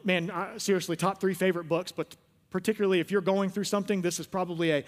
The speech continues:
a fantastic starting point aside from Scripture. Um, you might need more than this. You might need to get involved in, in, in some of our counseling ministries or our G four groups, but I would highly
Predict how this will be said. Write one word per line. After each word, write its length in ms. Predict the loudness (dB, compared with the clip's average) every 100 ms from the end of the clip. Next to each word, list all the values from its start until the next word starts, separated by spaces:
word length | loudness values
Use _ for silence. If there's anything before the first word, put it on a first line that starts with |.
| -8 -4
a 40 | -2
fantastic 760 | 0 -2 -2 0 0 -2 -6
starting 400 | -4 0 2 2
point 260 | 0 -2 -4
aside 300 | -2 -2 -2
from 140 | -6
Scripture. 400 | -6 -6 -2 -4 -4 -8 -4
Um, 140 | 2
you 100 | 4
might 180 | 4 6
need 140 | 4
more 180 | 6 4
than 140 | 4 4
this. 240 | 4 2
You 60 | 0
might 180 | 2
need 240 | 2 2 0 -8 -2
to 60 | 2
get 120 | 2
involved 380 | 4 4 4 0
in, 140 | -2
in, 220 | -4 -4
in 100 | -4
some 140 | -2 0
of 60 |
our 100 | 0
counseling 460 | 0 0 0 0 2
ministries 460 | 2 0 -2 0 2
or 40 |
our 80 | 0
G 200 | 0 -4
four 240 | 0 0
groups, 300 | 2 0 -2
but 200 | -2 -2 -2 -4
I 60 | -2
would 100 | -2
highly 540 | 0 2 4 4 2